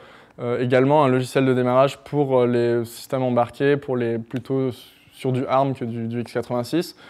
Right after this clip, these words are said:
euh, qui pour le coup a des, euh, reprend des, on va dire des concepts, euh, des interfaces, euh, similaires à ce qu'il y a dans le noyau Linux, qui du coup donne une espèce de cohérence entre les deux. Donc voilà.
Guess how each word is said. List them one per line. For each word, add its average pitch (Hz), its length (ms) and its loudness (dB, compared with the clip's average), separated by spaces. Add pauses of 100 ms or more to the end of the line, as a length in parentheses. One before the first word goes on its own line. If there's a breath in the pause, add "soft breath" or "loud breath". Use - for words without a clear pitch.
(220 loud breath)
euh, 123 180 4
qui 123 160 -4
pour 147 160 2
le 143 80 6
coup 170 260 0
a 151 60 6
des, 123 480 2 (540)
euh, 117 280 -2
reprend 139 460 0
des, 131 220 2
on 123 120 0
va 127 80 0
dire 139 140 0
des 123 140 0 (160)
concepts, 143 580 -2
euh, 120 480 2 (480 soft breath)
des 113 840 -2
interfaces, 135 800 2
euh, 117 340 -4 (220)
similaires 139 520 4
à 127 80 4
ce - 80 -14
qu'il 139 100 0
y - 20 4
a 135 60 0
dans 127 60 -2
le 123 60 -2
noyau 123 220 0
Linux, 127 400 -2 (160)
qui - 120 -10
du 117 120 -6
coup 127 140 -8
donne 127 300 -2 (120)
une 113 80 -2
espèce 120 380 -6
de 117 160 -8 (340 soft breath)
cohérence 135 380 2
entre 117 220 -6
les 120 100 0
deux. 135 140 -2 (920)
Donc 131 80 -8
voilà. 113 200 -2